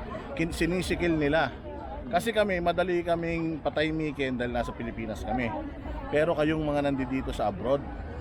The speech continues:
kayong mga O F W na hindi nila kayo kayang kontrolin,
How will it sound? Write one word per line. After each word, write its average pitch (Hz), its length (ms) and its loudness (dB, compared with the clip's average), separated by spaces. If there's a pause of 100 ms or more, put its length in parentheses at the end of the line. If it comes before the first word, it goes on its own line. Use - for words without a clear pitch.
(140)
kayong 120 240 2
mga 127 240 2
O 123 80 0
F 123 160 0
W 123 480 2
na 143 80 4
hindi 123 320 2
nila 127 320 2
kayo 123 160 0
kayang 120 400 2
kontrolin, 117 560 2